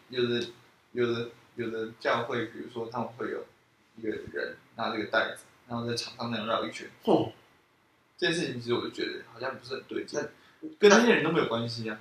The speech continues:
Speaker 2: 那我觉得
Speaker 1: 他应该是要放一个箱子在一个角落。
Speaker 2: 那我就会把它当猎场。讲真的，如果他拿了一个袋子，
Speaker 1: 其实
Speaker 2: 然后在那边四处
Speaker 1: 其实，其实，其实很多人，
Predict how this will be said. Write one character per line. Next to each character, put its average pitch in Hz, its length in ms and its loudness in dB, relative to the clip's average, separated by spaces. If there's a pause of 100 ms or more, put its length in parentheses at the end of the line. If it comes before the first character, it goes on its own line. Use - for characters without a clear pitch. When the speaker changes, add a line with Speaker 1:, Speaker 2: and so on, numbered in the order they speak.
(100)
Speaker 2:
那 202 180 12
我 110 80 12
觉 110 60 10
得 113 80 10
Speaker 1:
他 - 0 -
应 - 0 -
该 - 20 6
是 - 80 8
要 220 100 12
放 220 160 10
一 208 60 6
个 - 20 6
箱 143 180 6
子 - 140 -4
在 131 120 6
一 - 20 4
个 120 100 4
角 - 240 -4
落。 101 200 -4 (640)
Speaker 2:
那 202 120 0
我 104 140 2
就 131 80 8
会 139 60 8
把 - 80 2
它 - 80 0
当 110 180 2
猎 120 160 4
场。 - 180 -6 (280)
讲 117 180 4
真 117 100 2
的， 123 80 4
如 131 60 4
果 135 100 6
他 143 60 4
拿 113 160 2
了 120 80 8
一 117 60 6
个 123 80 6
袋 120 160 10
子， - 80 6
Speaker 1:
其 - 80 2
实 - 40 4
Speaker 2:
然 110 80 6
后 113 60 8
在 117 120 6
那 117 40 4
边 117 160 2
四 - 200 4
处 113 220 4
Speaker 1:
其 101 200 4
实， 135 80 -6 (120)
其 - 140 -4
实， 135 80 -2
其 151 160 0
实 - 40 2
很 135 120 -2
多 127 180 0
人， 110 160 0